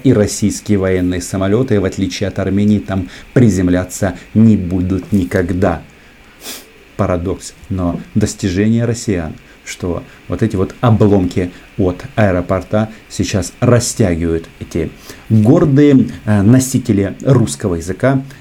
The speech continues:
этнические русские, и сдают это на металлолом. Поздравляю, русский мир уже в Донецке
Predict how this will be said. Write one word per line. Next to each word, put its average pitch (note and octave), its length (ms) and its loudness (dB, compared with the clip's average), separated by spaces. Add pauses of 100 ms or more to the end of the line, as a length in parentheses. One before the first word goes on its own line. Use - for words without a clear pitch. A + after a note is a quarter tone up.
(140)
этнические B2+ 840 -2
русские, A2+ 640 -2 (220)
и E3 220 0 (120)
сдают G2+ 520 0
это F#2 280 -6 (240)
на G#2+ 320 4
металлолом. F2 680 0 (580)
Поздравляю, F2+ 640 -2 (280)
русский G#2+ 500 0
мир B2 260 4 (360)
уже G2 380 0 (580)
в F#2 120 -4
Донецке F2 600 -4